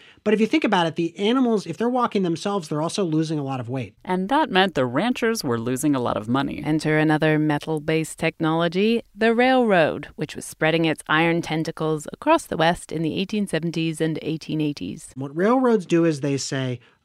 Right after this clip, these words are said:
Speaker 1: "Okay, you only have to walk your animals from, you know, a, a ranch in Texas to a Kansas cattle town,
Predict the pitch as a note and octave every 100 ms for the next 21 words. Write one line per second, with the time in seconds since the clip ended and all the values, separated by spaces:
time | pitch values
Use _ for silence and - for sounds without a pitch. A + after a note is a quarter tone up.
0 | - B3 B3 C3 D3 E3 F#3 C#4+ D4 D4
1 | G#3 G3+ F#3+ E3+ D#3 - D#3 C#3 C#3 C3+
2 | C3 B2 - - D3+ C#3 C3 C3 D3 C#3+
3 | C3+ C3+ B2+ - - C#3+ D3+ D#3+ D#3+ D3+
4 | C#3 D3+ - - B2+ - - - _ _
5 | - - F#3+ E3+ D#3 D3+ C3+ _ _ _
6 | D#3+ - F#3 F3+ D3+ D3 - - - -
7 | E3 D#3 B2 B2 G2+ A2